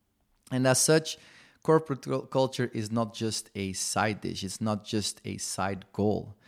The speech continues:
It's really the start of everything. Every meeting held, every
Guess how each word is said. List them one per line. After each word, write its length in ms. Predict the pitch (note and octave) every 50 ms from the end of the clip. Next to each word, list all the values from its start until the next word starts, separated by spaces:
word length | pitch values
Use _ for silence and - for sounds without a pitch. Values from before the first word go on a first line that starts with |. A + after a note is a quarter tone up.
| - - - _ _ -
It's 200 | A#2 - - -
really 220 | B2+ D3 D#3+ D3
the 120 | B2 A2+
start 360 | G2+ - - - A2 A2+ A2+ G#2
of 140 | F#2+ D#2+
everything. 500 | F2 F#2 G2 G2+ F#2 E2+ - - - - - - _ _ _ _ _ _
Every 340 | - B2 C3+ C#3+ D3+ D#3+ D3+
meeting 400 | C#3 C3 B2+ B2+ B2+ - A#2 G#2
held, 420 | F2 F2 F2 D2 C#2+ - - - - _ - - _ _ _ _ -
every 280 | B2 B2+ C3+ C#3+ C#3